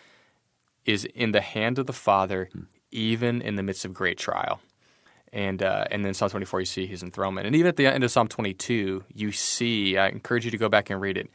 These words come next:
Speaker 1: you see hope in the midst of the struggle.
Speaker 2: Yeah.
Speaker 1: And I think that's the most important part of every, every midst, in the midst of every psalm, that you really have hope in the midst of trial. And, uh, so I encourage you to go back and listen to 'em, think about it. Um, in, in my presentation, Psalm twenty-two, I really tried to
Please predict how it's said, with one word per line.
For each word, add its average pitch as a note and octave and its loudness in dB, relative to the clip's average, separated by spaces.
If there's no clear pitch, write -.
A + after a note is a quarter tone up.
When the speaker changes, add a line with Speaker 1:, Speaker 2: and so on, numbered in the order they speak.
Speaker 1:
you A2 0
see A2+ 2
hope A#2+ 4
in A2 0
the G#2+ 0
midst G2 -2
of F2+ -6
the F#2 -8
struggle. F#2 -4
Speaker 2:
Yeah. - -10
Speaker 1:
And A2 4
I A2 2
think D3 0
that's B2 6
the A#2 2
most G#2+ 4
important G2 0
part G2 4
of F#2 -2
every, G2+ 0
every G#2 0
midst, G2 -6
in - -10
the G#2+ -4
midst G#2 -4
of G#2 -4
every F#2+ 0
psalm, - -4
that G2+ -2
you G2+ -2
really A2+ 2
have G2+ 0
hope G#2 0
in G#2 -2
the G2 -4
midst G2 -6
of - -20
trial. F#2+ 6
And, G2+ 4
uh, G#2 8
so - 2
I - 4
encourage C3 6
you A#2+ 0
to - 4
go C3 10
back B2+ 8
and A#2+ 0
listen B2 2
to B2 2
'em, A#2 2
think A#2 0
about A2+ 8
it. A#2 2
Um, G2 0
in, G#2 0
in G#2+ -6
my A2 8
presentation, G#2+ 2
Psalm G2+ 2
twenty-two, G2+ -2
I G2+ 4
really G2+ 0
tried G2 2
to F#2+ 0